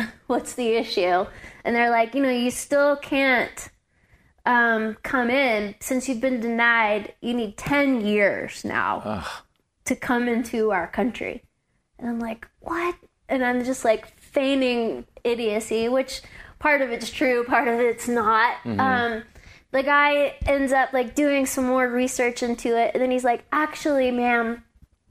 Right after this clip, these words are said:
Speaker 1: we were wrong. You weren't charged of anything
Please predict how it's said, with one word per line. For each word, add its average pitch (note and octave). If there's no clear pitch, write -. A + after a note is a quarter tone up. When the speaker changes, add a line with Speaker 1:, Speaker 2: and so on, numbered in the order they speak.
Speaker 1:
we C4+
were A#3+
wrong. G3
You D4
weren't D4
charged A#3+
of G#3
anything G3+